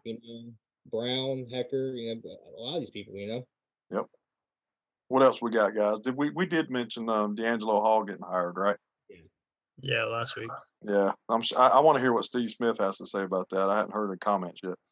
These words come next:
Speaker 1: No, I hadn't heard anything yet either.
Speaker 2: <laughs> So, only thing I got, guys, other way, and y'all guys just interrupt. I just wanted to throw a couple of dates right quick. Um,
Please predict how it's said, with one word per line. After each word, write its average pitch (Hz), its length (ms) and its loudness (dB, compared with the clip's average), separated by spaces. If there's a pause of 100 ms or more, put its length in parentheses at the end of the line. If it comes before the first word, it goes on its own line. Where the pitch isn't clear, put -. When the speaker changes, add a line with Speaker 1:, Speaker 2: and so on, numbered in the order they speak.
(440)
Speaker 1:
No, 107 100 -6
I - 20 -2
hadn't 110 260 -6
heard - 20 -8
anything 101 320 -8
yet 104 140 -16 (480)
either. 135 140 2
Speaker 2:
<laughs> - 40 -16
So, 107 460 4 (540)
only 160 200 8
thing 175 200 4
I 147 80 4
got, 139 280 4
guys, 123 300 4
other 127 200 0
way, 127 280 0
and 131 180 0
y'all 156 220 6
guys 143 380 4
just 135 160 -8
interrupt. 120 500 0
I 113 120 -2
just 120 220 -10
wanted 123 200 -2
to 107 60 -10
throw 127 160 2
a 113 60 0
couple 117 280 -2
of 101 100 -4
dates 107 300 0
right 92 180 -4
quick. 92 260 -4 (600)
Um, 110 540 0